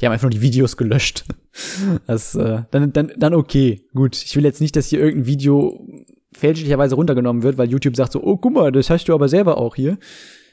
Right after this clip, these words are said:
Ist das vielleicht deins, dein, dein Original hier, dein Original Content? Nein, ist es, ist es nicht.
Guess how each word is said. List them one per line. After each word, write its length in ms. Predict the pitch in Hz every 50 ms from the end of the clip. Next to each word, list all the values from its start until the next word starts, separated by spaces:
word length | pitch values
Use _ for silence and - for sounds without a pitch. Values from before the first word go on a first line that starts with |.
| _ _
Ist 160 | - 139 -
das 120 | 170 156 -
vielleicht 260 | 156 151 156 127 160
deins, 340 | 165 180 143 113 104 - -
dein, 220 | 127 123 123 123
dein 180 | 123 123 127 -
Original 480 | 147 139 143 156 139 131 127 127 117
hier, 240 | 104 101 107 107 107 110
dein 160 | - 123 123
Original 340 | 123 131 135 127 123 117 110
Content? 380 | - - 113 107 104 110 110 110
Nein, 180 | 113 113 120
ist 120 | 120 110 110
es, 200 | 110 - - -
ist 120 | - 113
es 160 | 113 107 -
nicht. 280 | 110 107 117 - -